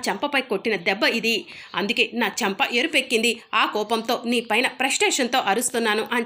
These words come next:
చెప్పి అనన్య కాంచనకు చెప్తూ ఉంటుంది.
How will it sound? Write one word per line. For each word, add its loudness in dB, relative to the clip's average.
చెప్పి 0
అనన్య 2
కాంచనకు 2
చెప్తూ 0
ఉంటుంది. 2